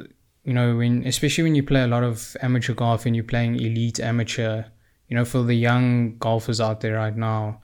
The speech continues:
you know, making that decision to turn pro, how difficult was it for you? Was it something that you, you spent a lot of time thinking and pondering on?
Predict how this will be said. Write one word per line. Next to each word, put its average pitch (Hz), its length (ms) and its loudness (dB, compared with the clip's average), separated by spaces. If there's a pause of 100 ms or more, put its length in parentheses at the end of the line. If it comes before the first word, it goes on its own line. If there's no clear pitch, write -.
(1600)
you 127 80 0
know, 123 100 4
making 135 380 4
that 139 180 4
decision 127 400 2
to 120 140 -2
turn 123 280 2
pro, 117 300 2
how 127 160 2
difficult 120 680 -2
was 113 180 0
it 117 120 -4
for 117 160 -2
you? 123 580 0
Was 123 160 2
it 117 140 0
something 123 360 2
that 117 300 -2
you, 117 80 0
you 117 180 -2
spent 120 320 -2
a 123 40 -2
lot 113 160 0
of 110 100 -4
time 113 220 0
thinking 117 540 0
and 110 300 -2
pondering 117 460 0
on? 120 360 0